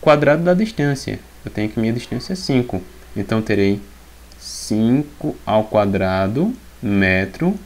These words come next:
quadrado. Note que já aqui eu consigo fazer algumas simplificações no que cabe à dimensão do nosso cálculo.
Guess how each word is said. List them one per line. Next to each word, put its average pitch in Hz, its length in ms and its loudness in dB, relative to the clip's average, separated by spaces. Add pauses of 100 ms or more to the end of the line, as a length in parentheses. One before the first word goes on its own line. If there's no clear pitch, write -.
(220)
quadrado. 101 560 0 (600)
Note 131 320 2
que 110 180 0
já 165 180 4
aqui 180 280 0
eu 156 80 2
consigo 156 420 -4
fazer 117 340 0
algumas 123 400 2
simplificações 131 960 -2
no 110 100 0
que 113 120 -6
cabe 110 640 2
à 107 180 2
dimensão 127 1000 0 (1040)
do 110 220 0
nosso 110 600 2
cálculo. 98 460 2